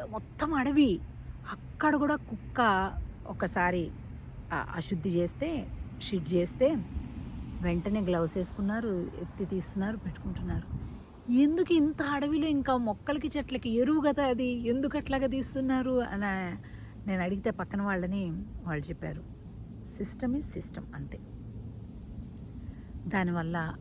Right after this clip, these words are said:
అక్కడ కొన్ని ఈగలు వాలడం, ఆ, ఇంకో రకంగా తయారవటం, అది ఎరువుగా మారే లోపు ఉండే ప్రాసెస్లో దుర్గంధం అవుతుంది కదా, అందుకని "System is system" అన్నారు.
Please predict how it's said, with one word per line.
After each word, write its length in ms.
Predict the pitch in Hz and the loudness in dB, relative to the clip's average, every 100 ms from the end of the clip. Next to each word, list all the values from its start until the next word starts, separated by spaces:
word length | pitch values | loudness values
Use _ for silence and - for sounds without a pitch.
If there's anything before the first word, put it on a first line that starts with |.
| 190 | -8
అక్కడ 180 | 175 170 | -4 -4
కొన్ని 380 | - 160 160 - - - | -2 0 -2 -4 -10 -8
ఈగలు 320 | 165 165 165 156 | -2 0 0 0
వాలడం, 440 | 151 151 156 156 - - - - - - - - 160 | -2 -2 -2 -4 -6 -12 -12 -12 -12 -12 -12 -8 -4
ఆ, 280 | 156 151 156 | -2 -4 -4
ఇంకో 220 | 165 160 165 | -4 -2 -4
రకంగా 320 | 147 160 160 | -4 -4 -4
తయారవటం, 560 | 156 151 156 156 156 - - - - - | -4 -4 -4 -4 -4 -6 -10 -12 -12 -8
అది 200 | 151 156 | -6 0
ఎరువుగా 320 | 160 214 214 | 2 2 2
మారే 360 | 208 170 165 160 | 2 0 0 2
లోపు 320 | 160 220 - | 4 2 4
ఉండే 180 | 220 208 | 2 2
ప్రాసెస్లో 720 | - 170 170 196 - 151 139 - - - - - 175 | 2 0 0 -2 -2 -4 -4 -8 -10 -10 -10 -10 -2
దుర్గంధం 460 | 170 160 175 175 170 | -2 0 0 0 -2
అవుతుంది 360 | 165 170 160 | -2 -2 -2
కదా, 160 | 170 180 - - - - - | -4 -6 -8 -10 -10 -10 -4
అందుకని 420 | 160 151 160 208 247 | -2 -2 -2 -4 -4
"System 420 | - 170 - 196 | -4 -6 -2 0
is 160 | 294 | 0
system" 400 | - - - - - - - - - - - - - - - - - - - - - - - - - - | 0 -2 -4 -6 -10 -12 -10 -10 -8 -8 -6 -6 -6 -10 -10 -12 -12 -12 -12 -12 -12 -12 -12 -12 -12 -6
అన్నారు. 340 | 147 147 139 | -4 -4 -4